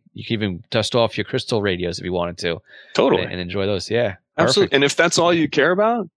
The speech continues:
Speaker 2: don't buy
Speaker 1: Yeah,
Speaker 2: an
Speaker 1: you're all
Speaker 2: S D S
Speaker 1: set.
Speaker 2: one hundred. You're all set.
Speaker 1: Yeah.
Speaker 2: You're ready to
Speaker 1: Yeah.
Speaker 2: go. Who, you know, don't worry about all the
Speaker 1: I, I
Speaker 2: crazy
Speaker 1: see
Speaker 2: simulcast
Speaker 1: T-band
Speaker 2: stuff.
Speaker 1: in here, though. I, I, I definitely see that when it looks to the countywide law enforcement. You got some of that up there, but
Speaker 2: We do,
Speaker 1: you
Speaker 2: we
Speaker 1: know.
Speaker 2: do. We do have some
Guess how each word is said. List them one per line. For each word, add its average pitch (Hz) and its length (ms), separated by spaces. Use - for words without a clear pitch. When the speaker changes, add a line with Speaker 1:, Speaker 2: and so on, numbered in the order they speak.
Speaker 2:
don't 226 200
buy 247 160
Speaker 1:
Yeah, 262 40
Speaker 2:
an 208 60
Speaker 1:
you're - 80
all 131 80
Speaker 2:
S 120 60
D - 120
S 160 140
Speaker 1:
set. 107 60
Speaker 2:
one 104 120
hundred. 101 240
You're - 180
all 294 100
set. - 340
Speaker 1:
Yeah. 107 40
Speaker 2:
You're 113 80
ready 196 300
to - 20
Speaker 1:
Yeah. 233 80
Speaker 2:
go. 110 240
Who, 202 160
you 240 140
know, 220 180
don't 226 180
worry 240 140
about 101 220
all 95 160
the 95 60
Speaker 1:
I, 95 120
I - 80
Speaker 2:
crazy 113 240
Speaker 1:
see 190 160
Speaker 2:
simulcast 170 120
Speaker 1:
T-band 196 240
Speaker 2:
stuff. 101 160
Speaker 1:
in 92 100
here, 90 160
though. 85 340
I, - 100
I, 92 280
I 92 80
definitely 110 300
see - 180
that 110 260
when 92 100
it 90 60
looks 95 220
to - 80
the 90 80
countywide 95 500
law 98 160
enforcement. 87 480
You 90 60
got 87 160
some - 160
of - 20
that 90 160
up 85 140
there, 80 240
but 85 240
Speaker 2:
We 117 260
do, - 340
Speaker 1:
you 113 80
Speaker 2:
we 104 100
Speaker 1:
know. 123 200
Speaker 2:
do. 120 360
We 120 160
do 127 260
have 107 220
some 110 160